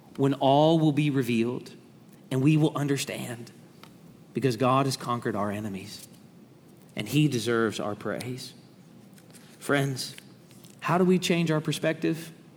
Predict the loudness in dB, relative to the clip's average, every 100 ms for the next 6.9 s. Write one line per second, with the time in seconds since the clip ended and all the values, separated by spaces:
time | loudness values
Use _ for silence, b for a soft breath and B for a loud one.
0 | -20 -20 -20 -20 -20 -20 -8 -4 -4 -4
1 | -4 -2 0 0 0 -2 -2 0 2 2
2 | 0 -4 -10 -16 -20 -12 -4 -2 0 -2
3 | -2 0 -2 -2 -6 -6 -4 -6 0 2
4 | 4 2 -2 -4 -4 -4 -2 0 0 -2
5 | -6 -10 -14 -16 -20 B B B B B
6 | 6 8 6 4 6 6 6 2 -6